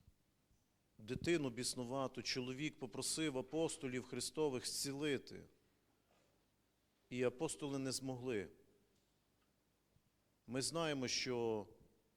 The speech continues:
в той час серед цих апостолів був Іуда Іскаріотський, який предав Христа. І віра взагалі всіх апостолів не була такою досконалою, як потім після Воскресіння.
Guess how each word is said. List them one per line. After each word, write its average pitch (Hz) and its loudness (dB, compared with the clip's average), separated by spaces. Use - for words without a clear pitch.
в - -20
той 127 2
час 156 2
серед 117 -2
цих - -4
апостолів 123 -2
був 117 -4
Іуда 120 -2
Іскаріотський, 123 0
який 120 -6
предав 113 0
Христа. 110 -2
І 127 0
віра 165 4
взагалі 151 0
всіх 175 0
апостолів 139 0
не 131 0
була 135 0
такою 135 0
досконалою, 135 -2
як 123 -2
потім 135 0
після 110 -4
Воскресіння. 104 -4